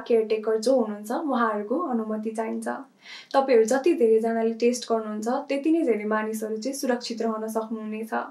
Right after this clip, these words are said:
र सरकारले तोकिदिएको जुन lockdown खोल्ने मिति छ, हो, ठ्याक्कै त्यही बेलामा हामी सबैजना सुरक्षित भएर बाहिर निस्कन सफल पनि हुनेछौँ।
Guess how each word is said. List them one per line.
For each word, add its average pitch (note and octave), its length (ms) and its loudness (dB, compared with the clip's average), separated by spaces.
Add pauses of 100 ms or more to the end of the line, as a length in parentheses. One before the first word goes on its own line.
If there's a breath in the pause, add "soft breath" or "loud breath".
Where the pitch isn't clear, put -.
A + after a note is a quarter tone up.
(760 loud breath)
र A3+ 140 6
सरकारले C4 460 2
तोकिदिएको C4 720 2
जुन A#3+ 320 2
lockdown B3+ 420 4
खोल्ने B3+ 280 2
मिति A3 320 2
छ, A#3 60 -2
हो, A3+ 420 2
ठ्याक्कै D4+ 240 -2
त्यही A#3+ 220 4
बेलामा G#3+ 360 2
हामी A3+ 180 2
सबैजना C4+ 560 0
सुरक्षित C4+ 640 -4
भएर G#3 300 2 (360 loud breath)
बाहिर A#3 340 4
निस्कन A3 340 -2
सफल A3+ 280 -2
पनि A3 260 2
हुनेछौँ। A3+ 540 -8